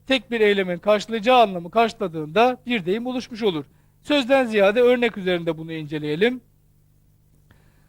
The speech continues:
Sınav deyim dedik. Sınavı kötü geçti galiba.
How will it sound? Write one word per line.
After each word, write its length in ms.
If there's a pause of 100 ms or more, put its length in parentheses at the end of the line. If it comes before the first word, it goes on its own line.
(160)
Sınav 380
deyim 380
dedik. 240
Sınavı 360
kötü 220
geçti 320
galiba. 520